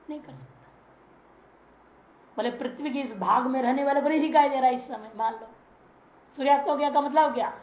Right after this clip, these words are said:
अब उस, उस, उस भाग में रहने वालों को सूर्य नहीं दिखाई दे रहा है, लेकिन उसके अन्य भाग में रहने वालों को दिखाई दे रहा है ना, तो सूर्य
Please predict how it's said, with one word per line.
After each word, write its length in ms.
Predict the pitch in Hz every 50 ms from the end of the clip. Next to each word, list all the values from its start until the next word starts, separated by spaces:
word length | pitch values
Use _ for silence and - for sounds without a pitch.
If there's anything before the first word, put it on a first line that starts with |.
| - - - - - - -
अब 80 | 226 269
उस, 200 | 285 - - 403
उस, 280 | 370 320 277 - - -
उस 320 | - - 262 262 262 254 262 247
भाग 300 | - - 240 269 285 285
में 120 | 277 269
रहने 240 | 254 240 247 277 262
वालों 240 | 262 254 254 254 247
को 160 | 320 330 403 - - - - - - - -
सूर्य 260 | - - 233 196 202
नहीं 120 | 220 254
दिखाई 220 | 269 285 302 302 294
दे 60 | 294
रहा 100 | 294 277
है, 80 | - - - - - - -
लेकिन 140 | 254 277 277
उसके 120 | - 466 -
अन्य 260 | - 202 233 247 285
भाग 220 | - 233 247 262
में 120 | 262 262 262
रहने 180 | 254 254 254 269
वालों 140 | 269 269 262
को 60 | 262
दिखाई 320 | - 240 240 247 254 247
दे 100 | 254 247
रहा 100 | 220 196
है 80 | 196 247
ना, 60 | 330
तो 280 | - - 349 302 285 247
सूर्य 380 | - - 320 330 - - -